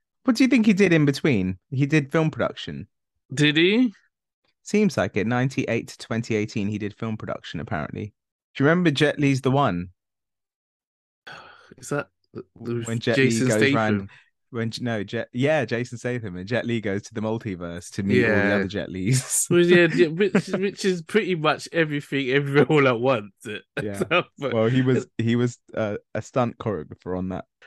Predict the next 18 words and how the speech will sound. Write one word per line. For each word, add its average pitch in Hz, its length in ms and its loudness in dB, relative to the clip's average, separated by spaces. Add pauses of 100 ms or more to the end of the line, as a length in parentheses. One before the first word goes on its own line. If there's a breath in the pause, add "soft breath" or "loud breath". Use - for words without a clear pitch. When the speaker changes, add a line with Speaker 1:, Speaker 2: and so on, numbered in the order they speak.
(120)
Speaker 2:
But - 100 0
martial 214 320 0
art - 160 -4
films, 117 460 -4
they've 165 200 -6
kind 240 320 -4
of 160 240 -6
disappeared, 135 600 -4
haven't 131 360 -6
they? 95 140 -10
Unless 123 360 -2
it's - 360 -12 (520 loud breath)
a 120 120 0
version 123 440 2
of 104 200 -2
Ip, 135 300 0
Ip - 260 -2
Man. 98 420 -10